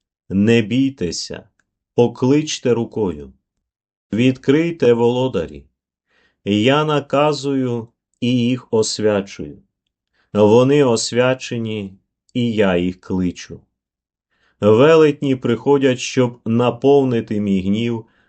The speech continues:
разом радіючи і гордячись. Голос численних народів на горах, наче численних народів голос царів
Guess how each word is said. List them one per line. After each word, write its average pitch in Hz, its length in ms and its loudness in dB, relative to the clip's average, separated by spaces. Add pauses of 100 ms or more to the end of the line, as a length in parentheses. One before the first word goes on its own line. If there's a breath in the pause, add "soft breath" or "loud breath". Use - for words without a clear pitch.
(160)
разом 135 680 2
радіючи 101 920 -2 (200)
і 101 140 -2
гордячись. 82 1000 -6 (1200)
Голос 147 600 4
численних 139 1040 -2
народів 117 580 -2
на 101 160 0
горах, 110 580 -2 (440)
наче 131 420 2
численних 143 920 0
народів 127 580 0
голос 123 540 0
царів 113 480 0